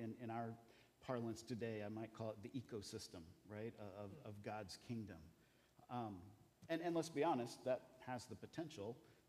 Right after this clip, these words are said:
to make us uncomfortable because we, that means we have to love people who are different than us,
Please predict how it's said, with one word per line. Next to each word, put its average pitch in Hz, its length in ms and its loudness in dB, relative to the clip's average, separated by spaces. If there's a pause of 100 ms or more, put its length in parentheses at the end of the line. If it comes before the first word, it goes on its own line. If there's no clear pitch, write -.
(140)
to 123 60 0
make 110 240 0
us 107 100 -4
uncomfortable - 540 -6 (600)
because 123 320 4
we, 131 120 2 (260)
that 143 260 8
means 131 380 8
we 143 140 6
have 135 220 0
to 123 80 4
love 135 300 6
people 117 400 -2
who 117 120 2
are 120 100 4
different 113 360 -4 (180)
than 101 120 -2
us, 80 200 -10